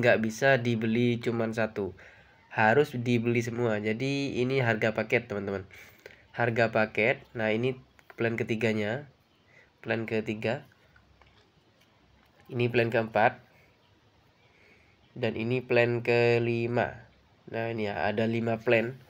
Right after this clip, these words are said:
Lima jenis. Cuman ini isinya isi tiga kalau nggak dua, ya. Jadi tetap lebih banyak, teman-teman. Dapatnya lebih banyak, ya. Harganya lima puluh ribu, dapat lima jenis.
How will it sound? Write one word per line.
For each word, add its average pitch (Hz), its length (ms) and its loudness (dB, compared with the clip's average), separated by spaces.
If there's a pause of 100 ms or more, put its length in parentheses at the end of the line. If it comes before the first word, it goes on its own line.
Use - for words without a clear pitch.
(640)
Lima 123 240 0
jenis. 120 400 -2
Cuman 147 240 4
ini 156 320 6
isinya 147 400 4
isi 135 880 2 (160)
tiga 139 400 6
kalau 127 160 6
nggak 120 240 2
dua, 123 240 4
ya. 113 240 -2 (800)
Jadi 120 480 -2
tetap 120 400 0
lebih 113 400 -4
banyak, 120 480 2
teman-teman. 104 480 -8 (320)
Dapatnya 120 560 2
lebih 113 320 -2
banyak, 110 320 -4
ya. 110 160 -8 (560)
Harganya 160 480 8
lima 170 320 6
puluh 156 160 8
ribu, 127 400 0
dapat 131 560 4
lima 131 480 2
jenis. 117 640 -8